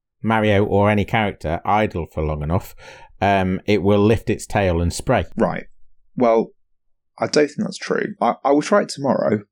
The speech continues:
Speaker 2: but I don't think that's true. I, you can, you can do that whole spinning round thing, and if you jump, you then do this corkscrew jump in the air, which is really nice. But, um, I've, I've not managed
Speaker 1: Yeah,
Speaker 2: to do
Speaker 1: you
Speaker 2: the,
Speaker 1: don't, you
Speaker 2: the
Speaker 1: just
Speaker 2: spraying
Speaker 1: don't
Speaker 2: thing.
Speaker 1: jump. You just keep spinning, just keep spinning, and it will,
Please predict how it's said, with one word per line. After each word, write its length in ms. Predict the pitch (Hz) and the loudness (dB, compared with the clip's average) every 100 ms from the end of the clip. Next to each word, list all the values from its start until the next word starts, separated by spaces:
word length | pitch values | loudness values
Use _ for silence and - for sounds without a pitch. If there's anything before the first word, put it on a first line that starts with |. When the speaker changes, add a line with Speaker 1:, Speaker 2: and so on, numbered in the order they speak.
| _ _ _ | _ _ _
Speaker 2:
but 80 | 107 | 0
I 140 | 95 | 0
don't 140 | 120 107 | 0 0
think 60 | |
that's 180 | 101 80 | -2 -8
true. 340 | - - 73 - _ _ _ - - - _ | -4 -4 -4 -8 _ _ _ -20 -18 -20 _
I, 200 | 139 - _ _ - _ _ _ _ | -4 -4 _ _ -20 _ _ _ _
you 180 | 147 135 | -8 -6
can, 520 | - 214 98 104 165 _ _ _ _ _ - - - | -2 -2 0 2 0 _ _ _ _ _ -20 -20 0
you 160 | 120 | 2
can 220 | 113 143 143 | 2 -2 2
do 100 | 135 | 2
that 100 | 110 | 2
whole 140 | 120 | -2
spinning 300 | - 127 110 | 0 2 4
round 240 | 110 113 | 4 2
thing, 140 | - 85 | 2 0
and 80 | 87 | 0
if 160 | 90 | 2
you 100 | 104 | 0
jump, 340 | 92 120 76 - | 2 0 -2 -2
you 60 | 101 | 2
then 120 | 98 | 4
do 100 | 101 | 2
this 160 | 95 - - | 0 -6 -12
corkscrew 420 | - 127 107 - 98 | 0 0 0 0 0
jump 240 | 95 90 | 2 2
in 80 | 98 | 2
the 100 | 104 | 2
air, 140 | 85 | 0
which 160 | 62 - | -4 -6
is 80 | 92 | -2
really 180 | 90 73 | -2 -2
nice. 380 | 67 76 - - _ _ | -2 -4 -6 -12 _ _
But, 280 | - 185 - | -2 0 2
um, 180 | 190 - | 2 4
I've, 200 | 196 - - | 2 -2 -6
I've 120 | 101 | -2
not 160 | 113 95 | 2 2
managed 180 | 98 | 4
Speaker 1:
Yeah, 120 | 131 113 | 4 4
Speaker 2:
to 60 | 101 | 4
do 20 | |
Speaker 1:
you 40 | |
Speaker 2:
the, 60 | 107 | 6
Speaker 1:
don't, 280 | 98 147 135 | 4 4 0
you 60 | 120 | 0
Speaker 2:
the 60 | |
Speaker 1:
just 120 | 139 - | 0 2
Speaker 2:
spraying 220 | - 139 | 2 2
Speaker 1:
don't 60 | - | 0
Speaker 2:
thing. 100 | 143 | 0
Speaker 1:
jump. 280 | 104 - | 0 -4
You 80 | 98 | -6
just 240 | 95 117 - | -2 -2 0
keep 320 | - 120 - | 0 0 -2
spinning, 500 | - - 101 87 85 | -4 -2 0 0 2
just 200 | 123 - | 0 0
keep 220 | - 131 | 0 0
spinning, 540 | - - 95 87 82 85 | 0 -2 0 2 0 0
and 180 | - 90 | 0 2
it 100 | 92 | 2
will, 360 | 92 95 92 | 4 4 4